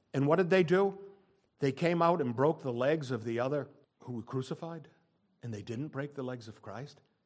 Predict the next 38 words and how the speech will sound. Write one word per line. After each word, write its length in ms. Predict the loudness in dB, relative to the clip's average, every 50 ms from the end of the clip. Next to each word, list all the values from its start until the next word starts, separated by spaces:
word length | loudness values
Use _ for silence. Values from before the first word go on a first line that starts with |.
| _ -16
because 300 | -14 -12 -12 -12 -10 -8
no 160 | -6 -6 -6
bones 340 | -6 -6 -6 -6 -6 -8 -10
could 220 | -10 -12 -10 -8
be 80 | -8 -8
broken 440 | -6 -6 -6 -6 -6 -8 -10 -10
in 100 | -12 -14
the 80 | -16 -16
true 200 | -16 -16 -16 -16
Savior. 440 | -16 -16 -18 -18 -20 -20 -20 -20 -20 _ _ _ _ -4
The 80 | -4 -4
true 260 | -2 -2 -4 -2 -2
lamb's 280 | -2 -2 -2 -4 -6 -6
bones 360 | -6 -4 -2 -2 -2 -4 -4
didn't 280 | -6 -4 -4 -4 -4 -4
get 240 | -4 -6 -6 -6
broken. 420 | -10 -12 -12 -12 -14 -16 -20 -20 -20 _ _ _ _ _ _ _ _ _ -8
God 200 | -6 -4 -4 -2
didn't 240 | -2 -2 -2 -4 -6
care 260 | -6 -6 -6 -6 -6
about 300 | -6 -6 -6 -6 -8 -12
the 60 | -20
bones 500 | -12 -8 -6 -4 -2 -2 -2 -4 -4 -6
of 100 | -8 -6
those 240 | -6 -6 -6 -6 -6
little 260 | -6 -4 -4 -4 -6
lambs. 440 | -6 -6 -4 -2 -2 -2 -2 -4 -8 -16 -18 -18 -6 0
He 140 | 0 2 2
was 240 | 2 0 -2 0 2
making 440 | 2 4 4 4 4 2 2 2
a 60 | 2 0
signpost 1000 | 0 0 2 4 4 6 6 6 6 6 6 6 8 6 6 6 6 0 -6 -2
for 260 | 4 4 6 6 6
us 300 | 4 2 2 0 -4 -8 -8 -12 -18 -14 -2 4
to 100 | 4 6
see 420 | 6 4 4 4 4 4 4 2 0 -4 -10 2 6
that 180 | 8 8 8 12
all 540 | 12 12 12 12 12 12 12 12 12 12 8